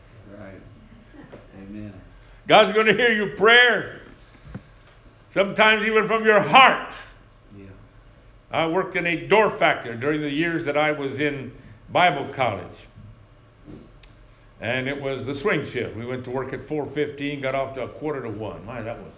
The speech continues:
Speaker 2: those were some difficult days. Uh, sleep was not what I got most out of, that was for sure.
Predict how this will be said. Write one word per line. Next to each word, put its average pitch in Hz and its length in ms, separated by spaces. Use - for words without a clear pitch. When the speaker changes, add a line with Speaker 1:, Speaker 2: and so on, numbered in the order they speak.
Speaker 2:
those - 280
were 80 100
some - 200
difficult 87 580
days. 82 280
Uh, 95 200
sleep 156 280
was 127 180
not 120 240
what 110 140
I 113 180
got 117 260
most 113 300
out 98 160
of, 82 100
that 98 160
was - 160
for - 120
sure. - 300